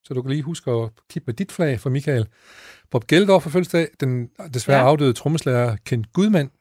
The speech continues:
Speaker 1: som var med helt fra
Speaker 2: Ja.
Speaker 1: Pitros dagene, The Defenders,
Speaker 2: Ja.
Speaker 1: men spillede meget med Paul Dissing og andre.
Speaker 2: Ja.
Speaker 1: Også fødselsdag i dag, døde desværre i to tusind og tre. Niels Malmros har fødselsdag.
Speaker 2: Ja.
Speaker 1: Annelise Gabold, skuespillerinde, har
Speaker 2: Ja.
Speaker 1: fødselsdag. Og så, øh,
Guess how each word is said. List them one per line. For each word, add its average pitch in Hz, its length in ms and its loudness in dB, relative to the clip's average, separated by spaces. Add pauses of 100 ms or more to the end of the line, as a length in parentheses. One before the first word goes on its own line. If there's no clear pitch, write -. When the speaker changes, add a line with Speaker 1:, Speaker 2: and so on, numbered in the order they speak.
(260)
Speaker 1:
som 117 140 -8
var 117 80 0
med 123 140 2
helt 139 140 0
fra 107 120 -8
Speaker 2:
Ja. - 40 -2
Speaker 1:
Pitros - 180 0
dagene, 139 260 2
The 120 100 0
Defenders, 135 420 0
Speaker 2:
Ja. - 60 -8
Speaker 1:
men 117 60 -2
spillede 135 200 0
meget 120 140 0
med - 40 -8
Paul 110 200 -6
Dissing 151 260 -4
og 113 60 -2
andre. 131 260 -6
Speaker 2:
Ja. - 40 -20 (320)
Speaker 1:
Også 143 140 -4
fødselsdag 170 280 2
i 147 40 0
dag, 151 200 2
døde 139 120 2
desværre 131 220 -2
i 123 40 -2
to 131 160 -4
tusind 117 260 -10
og 107 40 -8
tre. - 240 -10 (680)
Niels 143 160 0
Malmros 180 420 2
har 151 60 -8
fødselsdag. 175 440 -2 (280)
Speaker 2:
Ja. 139 60 -20 (680)
Speaker 1:
Annelise 117 320 0
Gabold, 147 380 2
skuespillerinde, 143 540 -4
har 160 80 -4
Speaker 2:
Ja. 170 60 -8
Speaker 1:
fødselsdag. 156 340 -6 (160)
Og 127 60 -8
så, 135 240 0
øh, 113 320 0